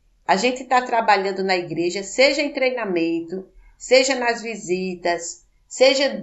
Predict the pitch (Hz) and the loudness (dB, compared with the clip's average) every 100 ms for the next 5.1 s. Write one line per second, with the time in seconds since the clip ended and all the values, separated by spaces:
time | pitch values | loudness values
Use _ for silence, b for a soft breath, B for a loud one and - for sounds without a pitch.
0 | 151 185 233 277 233 208 196 196 202 202 | -2 4 4 4 4 6 6 4 -2 -6
1 | 202 196 190 - 208 - - 190 180 202 | -4 -2 -2 -4 -8 -8 -6 -2 2 0
2 | 233 220 208 202 208 - 185 185 170 - | 0 -4 -4 -8 -10 -8 -4 -2 -2 -4
3 | 165 175 208 - 214 190 185 180 - - | -4 -4 -6 -8 -6 -6 -4 -4 -8 -8
4 | 175 175 - 185 196 262 220 180 185 214 | -6 -6 -6 -6 -2 -2 0 0 -2 -4
5 | 277 | -10